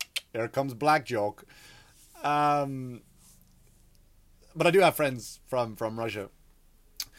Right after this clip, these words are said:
So, but the weird thing, I, here's what I noticed about, about, uh, with, with, with Russian, with a Russian accent. I have an accent. Hard to tell, right? I have an accent. Um, you might go, uh, some people, "I like your accent,"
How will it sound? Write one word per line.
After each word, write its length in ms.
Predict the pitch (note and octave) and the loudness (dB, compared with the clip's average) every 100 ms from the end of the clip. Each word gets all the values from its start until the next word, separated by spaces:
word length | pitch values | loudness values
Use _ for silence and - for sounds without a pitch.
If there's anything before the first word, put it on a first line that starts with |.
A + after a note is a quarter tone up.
| - - | -20 -20
So, 380 | - D#3 D3 C3+ - | -4 2 2 2 -4
but 120 | C#3 | 2
the 100 | E3+ | 4
weird 260 | D#3 A#3+ D4 | 8 6 6
thing, 140 | A#3+ | 4
I, 100 | F#3+ | 6
here's 160 | F3 G3+ | 8 8
what 120 | G3 | 6
I 40 | |
noticed 320 | D#3+ D3 C#3 | 6 4 2
about, 360 | C#3 C3 B2+ A#2+ | 0 2 2 2
about, 420 | A#2+ G#2+ A#2+ A#2 - | -2 0 2 0 -2
uh, 600 | A#2 G#2 G2 F#2+ F#2+ F#2 F2+ F#2 G#2+ | -2 0 2 0 -2 -6 -10 -18 -10
with, 240 | G#2+ - | -8 -8
with, 240 | A2+ G#2 - | -8 -8 -8
with 160 | A2 A2 | -10 -10
Russian, 460 | A2 A#2 - A2+ G2 - - - - | -6 -4 -4 -6 -12 -18 -20 -20 -8
with 120 | C3+ | -4
a 40 | A#2+ | 0
Russian 320 | C#3 B2 B2 | 0 0 -2
accent. 240 | A2 A2+ | -4 4
I 60 | E3+ | 4
have 100 | D#3+ | 4
an 80 | C3 | 2
accent. 440 | F#2 - C#2+ - - - - _ - - - - | -8 -12 -16 -20 -20 -20 -20 _ -20 -20 -20 -4
Hard 240 | - C#3+ - | 0 0 -2
to 60 | |
tell, 220 | - G2 | -4 -4
right? 240 | E2+ G#2 A2+ - - | -2 -6 -8 -10 -6
I 60 | |
have 100 | A2+ | -4
an 60 | G#2 | -4
accent. 380 | E2+ - D#2 - - - - - - | -8 -10 -14 -18 -20 -20 -20 -20 -10
Um, 520 | A2+ A2+ G#2+ G#2 G2+ G#2 | -4 -2 -4 -6 -10 -10
you 160 | A2+ | -8
might 420 | B2 B2 A#2+ A2+ - - | -4 0 0 0 -8 -6
go, 560 | B2 A#2+ A#2 A2+ A2 | -2 0 0 0 2
uh, 380 | A2 G#2+ G2+ G2 | 2 2 2 0
some 160 | F#2+ A2 | -4 -8
people, 160 | G#2 | -6
"I 60 | F2 | -4
like 200 | F#2 G2 | -6 -4
your 80 | B2+ | -6
accent," 400 | B2+ D#3 D3 | -6 -10 -14